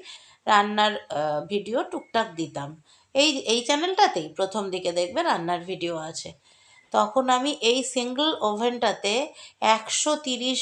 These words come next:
জনের আলুর দম আর রাধাবল্লভী বানিয়েছিলাম। আলুর দম হয়েছিল কুড়ি কেজি আলুর। গোটা দিন সকাল থেকে আমি খেটে খুটে আলু সেদ্ধ করে এ করে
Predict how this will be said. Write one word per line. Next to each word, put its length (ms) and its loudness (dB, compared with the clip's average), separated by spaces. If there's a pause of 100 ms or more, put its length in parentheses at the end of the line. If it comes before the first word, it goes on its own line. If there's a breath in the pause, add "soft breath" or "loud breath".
জনের 420 2 (420 loud breath)
আলুর 440 2
দম 200 6 (160)
আর 240 6
রাধাবল্লভী 720 2
বানিয়েছিলাম। 720 -8 (480 soft breath)
আলুর 320 0
দম 180 0
হয়েছিল 380 -4
কুড়ি 280 -4
কেজি 340 -4
আলুর। 300 -8 (180)
গোটা 380 2 (160)
দিন 240 -4 (160)
সকাল 420 -2
থেকে 380 -4
আমি 260 0 (540 loud breath)
খেটে 460 -2
খুটে 360 -4 (120)
আলু 380 0
সেদ্ধ 440 -6
করে 380 -4
এ 120 0
করে 280 -2